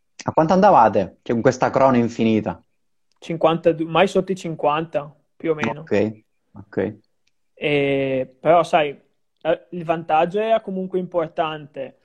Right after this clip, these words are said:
Speaker 2: la velocità
Speaker 1: Mhm.
Speaker 2: era alta e noi, anche il gruppo dietro più di una certa velocità, non è che,
Speaker 1: No,
Speaker 2: non è
Speaker 1: no.
Speaker 2: che possono volare.
Speaker 1: Non è che possono andare a ottanta, a un certo punto arrivano anche loro.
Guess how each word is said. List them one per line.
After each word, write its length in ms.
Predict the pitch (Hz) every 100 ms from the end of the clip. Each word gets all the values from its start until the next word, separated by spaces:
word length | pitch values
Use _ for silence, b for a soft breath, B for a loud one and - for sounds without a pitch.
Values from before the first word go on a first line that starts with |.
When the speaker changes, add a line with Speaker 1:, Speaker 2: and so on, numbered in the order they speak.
| _
Speaker 2:
la 120 | -
velocità 800 | 156 170 175 - 165 165 151 135 -
Speaker 1:
Mhm. 80 |
Speaker 2:
era 200 | 147 143
alta 680 | 139 143 156 156 180 190 208 -
e 100 | 156
noi, 420 | 147 143 147 - _ _ _ _ _ -
anche 300 | 160 165 165
il 340 | 156 151 160
gruppo 340 | 170 185 180
dietro 440 | 170 196 196 156 135
più 140 | -
di 680 | 143 139 135 135 131 131 165 -
una 180 | 175 151
certa 300 | - 156 156
velocità, 480 | 147 143 - - 156
non 180 | 156 135
è 80 |
che, 380 | 160 190 170 151 -
Speaker 1:
No, 60 |
Speaker 2:
non 80 | 117
è 20 | 117
Speaker 1:
no. 40 |
Speaker 2:
che 80 | 180
possono 360 | 170 160 180 175
volare. 580 | 165 151 139 135 139 _ _ _ _ _ _ -
Speaker 1:
Non 120 | 113
è 20 |
che 40 | 123
possono 220 | 123 120
andare 160 | 113 107
a 20 |
ottanta, 480 | - - 95 98 98
a 40 | 95
un 100 | 104
certo 240 | 107 -
punto 220 | 127 113
arrivano 280 | 101 110 104
anche 180 | 98 -
loro. 320 | 101 92 -